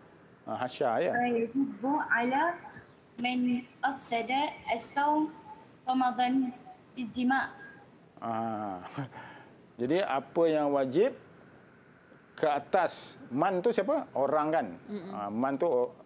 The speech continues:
Speaker 1: orang kan? Orang yang mer-, membatalkan puasanya dengan cara jima. Okey. Kan? Maka rosak puasa, puasa dia. Ha, dan dia kena hukum.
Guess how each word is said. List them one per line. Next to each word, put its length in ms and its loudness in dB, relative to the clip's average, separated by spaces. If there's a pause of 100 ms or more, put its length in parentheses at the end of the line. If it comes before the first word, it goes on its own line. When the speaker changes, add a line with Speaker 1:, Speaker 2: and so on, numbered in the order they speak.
(100)
Speaker 1:
orang 520 -4
kan? 200 -2 (540)
Orang 380 0
yang 260 2 (640)
mer-, 420 0
membatalkan 920 2
puasanya 480 2
dengan 240 0
cara 460 2 (260)
jima. 400 -2 (760)
Okey. 220 0 (560)
Kan? 180 -10 (500)
Maka 300 0 (300)
rosak 320 0
puasa, 240 0 (240)
puasa 280 0
dia. 200 0 (580)
Ha, 440 -2
dan 380 2 (360)
dia 140 0
kena 540 0 (640)
hukum. 420 2